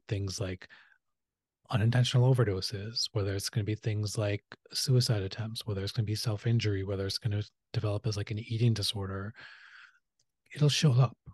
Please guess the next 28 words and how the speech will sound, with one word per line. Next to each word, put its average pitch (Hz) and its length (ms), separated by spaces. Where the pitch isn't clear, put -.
right? 107 220
And 120 120
then 117 140
a 110 80
lot 123 180
of 135 60
time 127 220
when, 110 320
you 127 120
know, 113 260
I 117 80
get 117 100
into 117 100
situations 120 580
where 104 420
I've 104 220
seeing 131 360
somebody 110 340
at 98 140
that 107 220
level, 110 600
that 101 140
acuity, 110 640
where, 98 140
like, 101 240
stuff - 400
has 98 140
happened, 110 640